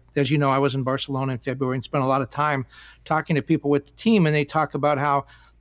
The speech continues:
the style of play is paramount. They will not get a coach. They will not bring a player in, uh, un-, unless they, those people adapt to that style of play. And I'm not saying the Galaxy is Barcelona by any stretch, but the,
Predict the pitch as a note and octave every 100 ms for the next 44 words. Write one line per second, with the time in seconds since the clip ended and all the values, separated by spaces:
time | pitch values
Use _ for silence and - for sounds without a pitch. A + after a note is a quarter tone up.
0 | - D#3 - - E3 F3+ D#3+ C#3+ - D#3
1 | B2+ - E3 D#3 B2+ A2 C#3 C#3 C#3 D3
2 | C3 C3+ - E3 D#3 C#3+ C#3 C#3 C#3 B2+
3 | - F#3+ E3 D3 C#3+ C#3 - - - -
4 | D3 C3+ - D#3 D#3 D3+ D3+ C#3+ - C3+
5 | C3+ E3 D3+ D3 - D#3+ C3+ B2 D3 D3
6 | C#3+ D3+ C3+ - D3+ C3 A#2+ - G#3+ D#3+
7 | B2+ - - _ E3+ E3 F#3 - F#3+ D#3
8 | C3+ C3+ _ _ E3 E3 D3+ - D3 C3
9 | A2 _ - D3 D3 D3+ F3+ E3 C3+ D3
10 | F3+ - C#3+ C3 D#3 - - - - F#3
11 | G3